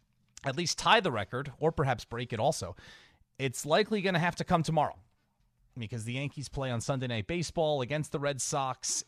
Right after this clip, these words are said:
and then they head back out on the road to Toronto.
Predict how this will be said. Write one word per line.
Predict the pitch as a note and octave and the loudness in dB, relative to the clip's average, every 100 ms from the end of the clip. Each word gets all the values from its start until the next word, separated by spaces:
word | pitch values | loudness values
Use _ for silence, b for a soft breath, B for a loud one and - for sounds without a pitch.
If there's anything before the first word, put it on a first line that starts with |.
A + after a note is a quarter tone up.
| - | -8
and | C3 B2+ B2+ B2 A#2+ | -6 -4 -2 -2 -2
then | B2+ | -2
they | B2 | -2
head | A#2 A2 | -2 -2
back | A#2 G#2+ G#2+ | -4 -4 -4
out | A#2 B2 | -4 -4
on | - G#2+ | -4 -2
the | G#2 | -2
road | G2+ G#2 G#2 - | -4 -4 -6 -8
to | - - G#2 G#2 - | -10 -6 -6 -6 -10
Toronto. | - A2 G2+ G2+ G2+ G#2 D2 | -8 -6 -2 -2 -2 -6 -10